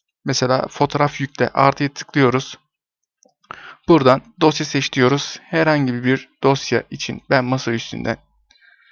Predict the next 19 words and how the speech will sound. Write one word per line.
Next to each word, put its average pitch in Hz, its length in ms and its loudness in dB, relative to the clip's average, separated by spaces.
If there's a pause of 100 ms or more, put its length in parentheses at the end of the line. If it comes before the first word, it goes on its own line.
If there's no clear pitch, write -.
(300)
ee, 123 520 -4 (320)
mesela 123 460 -2 (120)
videoların 127 540 0
başlarında 127 480 0
kullandığım 123 720 -2 (160)
resimi 120 440 0 (120)
kullanmak 110 480 -6
istiyorum. 117 520 -6 (200)
Öyle 117 300 -4 (160)
onun 117 240 -2
gibi 113 200 -8
bir 131 60 -10
şey 117 200 -6
yapalım. 110 420 -4 (3500)
Tabii 139 380 -4
o 135 160 2
resim - 480 -4
burada 131 300 2
mı? 147 340 -6